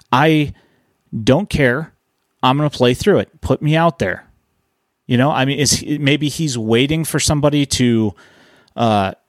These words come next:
you know, get that attitude, that swagger where they're just like, "I'm not sitting out." You know, I mean, maybe he's waiting for that. Maybe, you know, maybe it's just completely taken out of everybody's hands and what the training staff says goes. I,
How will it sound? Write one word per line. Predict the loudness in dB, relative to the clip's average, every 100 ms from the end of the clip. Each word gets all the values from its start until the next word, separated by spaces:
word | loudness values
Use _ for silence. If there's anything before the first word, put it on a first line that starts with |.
| _ _ _ _ _ _ _ _ _ _ _ _
you | -2
know, | 0 0
get | -2 0
that | 2 0
attitude, | 2 0 0 0 0 -2 -6 -2
that | -2 0
swagger | -2 0 0 0 0
where | 0
they're | 0 0
just | -2 -2
like, | -2 -2
"I'm | -2
not | -2 -2 -2
sitting | -4 -2 -2
out." | -2 -6 _ -20 _ _ _ _ _ _ _ _ _ _ _ -6
You | -2
know, | -2 -2
I | -2
mean, | -2 0
maybe | 2 0
he's | 0 -2
waiting | 0 0 0
for | 0
that. | 0 0 0
Maybe, | 0 2 2 0 -2 _ _ _ _ _ _ _ _ _ _ -4
you | -2
know, | 0
maybe | 2 2 4
it's | 2 0
just | -4
completely | -4 -2 -2 0 -2
taken | 0 -2 0
out | 0 0
of | 2
everybody's | 2 0 0 0 0
hands | -2 0 -2 0
and | 0 0 -2 0
what | 0 0 -4 _
the | -4 0 0 -2 -4 -20 -14
training | -8 -4 -2 -2
staff | -2 -2 -2
says | -2 -2 -2
goes. | 0 2 2 0
I, | -2